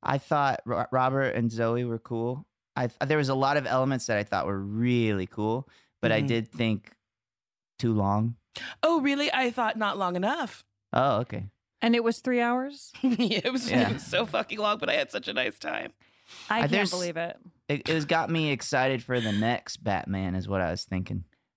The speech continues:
Speaker 3: And the, is that in the works, or we just know there will
Speaker 1: Oh,
Speaker 3: be another
Speaker 1: yeah,
Speaker 3: one?
Speaker 1: there's gonna be another one. There's gotta be.
Speaker 2: Well,
Speaker 3: Well,
Speaker 2: yeah,
Speaker 3: there's
Speaker 2: 'cause
Speaker 3: always
Speaker 2: that new
Speaker 3: another
Speaker 2: man's
Speaker 3: one.
Speaker 2: gonna be, uh, the Joker. So he's gonna be the new Joker in the new Robert Pattinson one?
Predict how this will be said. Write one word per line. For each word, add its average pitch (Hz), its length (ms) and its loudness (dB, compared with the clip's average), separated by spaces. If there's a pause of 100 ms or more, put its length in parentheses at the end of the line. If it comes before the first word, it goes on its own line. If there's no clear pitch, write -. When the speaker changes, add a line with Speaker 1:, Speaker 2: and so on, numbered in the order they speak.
(140)
Speaker 3:
And 208 180 4
the, 202 180 2
is 196 120 0
that 202 160 2
in 208 120 0
the 190 100 -2
works, 185 400 -2
or 180 140 0
we 180 160 -4
just 160 160 -8
know 170 240 0
there - 80 -2
will 127 80 4
Speaker 1:
Oh, 104 180 4
Speaker 3:
be 85 60 0
another 87 160 -4
Speaker 1:
yeah, 90 60 -6
Speaker 3:
one? - 80 -8
Speaker 1:
there's 104 180 0
gonna 87 140 -6
be 90 100 -8
another 98 320 -6
one. 113 200 -4
There's 127 160 -6
gotta - 260 -2
be. - 220 -10 (100)
Speaker 2:
Well, 269 80 2
Speaker 3:
Well, 311 40 4
Speaker 2:
yeah, - 80 4
Speaker 3:
there's - 100 0
Speaker 2:
'cause - 60 2
Speaker 3:
always - 140 2
Speaker 2:
that - 160 2
new 254 160 2
Speaker 3:
another 302 60 -2
Speaker 2:
man's 208 240 0
Speaker 3:
one. 185 60 -10
Speaker 2:
gonna 175 160 0
be, 156 420 0
uh, 143 360 0
the 147 100 -4
Joker. 131 480 -4
So 170 220 -2
he's 170 260 -4
gonna 170 160 -6
be 170 80 0
the 160 80 2
new 165 140 2
Joker 165 260 -2
in 156 100 -2
the 151 180 -2
new 165 160 0
Robert 185 300 -2
Pattinson 226 440 -4
one? 254 200 -6